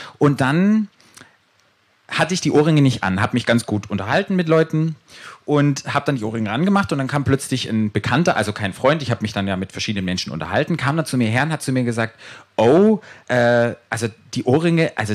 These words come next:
das geht ja überhaupt nicht, das ist ja überhaupt nicht männlich, also ich wär ja so ein schnucklicher, süßer Typ und würd ja ganz gut aussehen, aber diese Ohrringe, also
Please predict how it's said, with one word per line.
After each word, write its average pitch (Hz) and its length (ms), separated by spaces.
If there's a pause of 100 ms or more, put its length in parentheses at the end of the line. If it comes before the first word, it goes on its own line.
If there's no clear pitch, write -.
(160)
das 127 160
geht 120 160
ja 104 80
überhaupt 98 400
nicht, 156 420
das 110 160
ist 110 140
ja 107 240
überhaupt 110 420
nicht 135 200
männlich, 123 460
also 107 160
ich 107 120
wär 113 80
ja 107 100
so 127 180
ein 147 180
schnucklicher, 135 460
süßer 101 300
Typ - 300
und 117 120
würd 113 120
ja 113 80
ganz 107 220
gut - 180
aussehen, 123 560 (340)
aber 95 160
diese 95 300
Ohrringe, 117 520
also 92 360